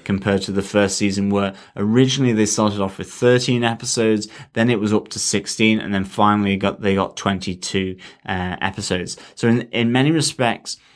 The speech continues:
the writers, in a sense, didn't really know whether they were coming or going. The first thirteen episodes of Gotham do seem to be,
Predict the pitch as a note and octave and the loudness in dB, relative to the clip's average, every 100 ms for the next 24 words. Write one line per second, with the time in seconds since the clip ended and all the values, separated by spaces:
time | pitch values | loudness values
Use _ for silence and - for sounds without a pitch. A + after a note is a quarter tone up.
0 | _ _ A2+ A#2+ B2 C#3+ F3+ F3 C3 - | _ _ -6 -2 2 2 2 0 -2 -2
1 | A2+ G#2 A2 G2+ A#2+ G#2+ F#2 G#2 G2+ G2+ | -4 0 0 -2 -2 -2 0 0 0 2
2 | G2 G2 G2 F#2+ F#2 - F#2+ F#2+ F2 F2+ | 0 0 -2 -4 -6 -10 -10 -10 -10 -4
3 | A#2+ A#2 G2+ A2 D3 C#3+ C#3+ C3+ A#2+ - | -2 0 -2 0 2 2 2 2 2 2
4 | A2 B2+ D3 - B2 G2+ G2+ F#2+ A2+ F#2+ | 2 2 0 2 2 2 -2 -4 -2 -4
5 | - F#2+ F#2+ B2 A#2 - A#2 G#2 G#2 G2+ | -4 -6 -2 -2 -2 0 -2 -2 0 0
6 | G2 | 0